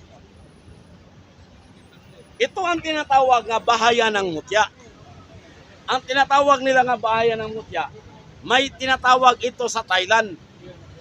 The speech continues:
Yung tinawag nga liklay. Ah, sa Pilipinas,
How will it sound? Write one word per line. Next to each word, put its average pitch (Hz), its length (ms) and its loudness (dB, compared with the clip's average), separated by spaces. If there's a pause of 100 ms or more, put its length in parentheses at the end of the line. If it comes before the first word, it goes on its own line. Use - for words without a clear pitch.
(840)
Yung 226 180 -2
tinawag 226 400 0
nga 196 140 2
liklay. 185 680 -2 (880)
Ah, 190 240 -2 (500)
sa 277 160 -2
Pilipinas, 285 1000 -4